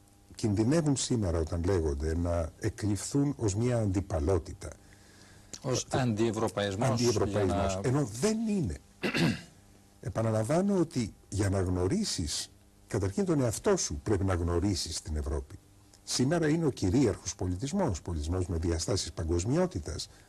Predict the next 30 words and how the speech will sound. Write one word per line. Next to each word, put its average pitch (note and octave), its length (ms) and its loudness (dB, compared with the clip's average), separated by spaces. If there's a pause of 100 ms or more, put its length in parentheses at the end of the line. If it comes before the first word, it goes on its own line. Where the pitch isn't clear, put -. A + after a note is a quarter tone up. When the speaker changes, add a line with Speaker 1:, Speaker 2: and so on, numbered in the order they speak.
Speaker 1:
Δεν E2 100 -4
μπορείς A#2 180 2
να D3 100 0
τον B2 160 0
αγνοήσεις, E2 600 0
θα F2+ 100 -2
γίνεις F2 300 0
γκέτο. B2+ 380 0 (1400)
Εξάλλου F#2 400 2
η F2+ 80 4
Ελλάδα F2+ 360 4
ήταν E2+ 320 -2
αυτό F#2+ 200 -6
που D#2 100 -8
λέμε F2 220 0
ελληνισμός, E2 840 -2
ήτανε F2 300 -4
πάντα E2+ 300 -2
ένα D#2 140 -2
σταυροδρόμι G#2+ 880 -2 (180)
που - 160 -18
προσλάμβανε F2+ 680 0
και E2 160 -4
αφομοίωνε E2+ 680 -2 (540)
ιδέες, F#2 520 0
πολιτισμούς, D#2+ 840 -6
φιλοσοφίες, E2 840 -2
ρεύματα, G#2+ 500 -2
τα F2 100 -8
πάντα. F#2+ 320 -2